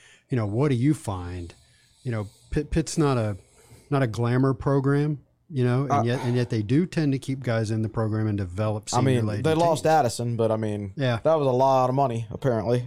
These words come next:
Speaker 2: Uh,
Speaker 1: Mm-hmm.
Speaker 2: I think how they keep a guy like Kalijah Clan-, Cansey is like, uh, he's a great, great player, but he can't play necessarily in every system as effectively as he does in Pittsburgh.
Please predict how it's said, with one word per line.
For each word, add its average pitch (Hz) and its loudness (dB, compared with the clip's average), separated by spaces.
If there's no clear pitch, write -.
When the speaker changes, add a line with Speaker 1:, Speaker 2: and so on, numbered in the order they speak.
Speaker 2:
Uh, 120 2
Speaker 1:
Mm-hmm. - -8
Speaker 2:
I 156 4
think 233 0
how 190 4
they 143 2
keep 147 -2
a 127 2
guy 123 4
like 117 2
Kalijah 113 0
Clan-, 117 -2
Cansey 131 -2
is 95 -4
like, 98 -4
uh, 117 0
he's 147 2
a 139 2
great, 135 0
great 127 -2
player, 123 -2
but 107 -4
he 135 2
can't - -2
play 143 2
necessarily 127 -2
in 98 -6
every 85 -8
system - -12
as 98 -4
effectively 98 -8
as 95 -10
he 98 -12
does 95 -8
in 92 -14
Pittsburgh. - -10